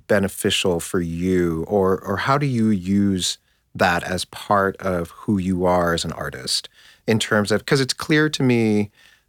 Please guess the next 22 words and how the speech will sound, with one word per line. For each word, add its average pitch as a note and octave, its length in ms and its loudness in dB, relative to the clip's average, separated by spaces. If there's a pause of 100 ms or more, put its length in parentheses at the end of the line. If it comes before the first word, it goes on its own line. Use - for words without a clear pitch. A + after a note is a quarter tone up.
you A#2+ 140 0
know, G#2+ 120 4
I A#2 320 2
as A#2 120 0
an G#2+ 80 0
actor F#2+ 500 0
can't F#2+ 420 0 (280)
hide G2 560 0
what F#2+ 160 -2
I F2+ 120 2
look F#2 240 -4
like, D#2+ 380 -6
and F#2 160 -4
I'm F2+ 140 -2
usually F2 300 -4
cast F#2+ 420 -2
because F2 360 -4
of E2+ 60 -8
what E2 160 -8
I D2+ 40 -10
look D#2 260 -12
like. C2+ 340 -16